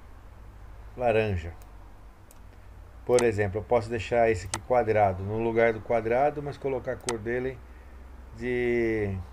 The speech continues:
magenta. Então, quando eu vier aqui selecionar o que tá no quadrado, ah, tá, é, esse aqui tá no quadrado, né? Se eu quiser, quero selecionar sólidos.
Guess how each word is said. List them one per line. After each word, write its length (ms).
magenta. 600
Então, 160
quando 180
eu 100
vier 160
aqui 180
selecionar 1080
o 60
que 120
tá 140
no 100
quadrado, 680
ah, 120
tá, 220
é, 160
esse 160
aqui 140
tá 120
no 100
quadrado, 520
né? 140
Se 120
eu 40
quiser, 260
quero 260
selecionar 540
sólidos. 920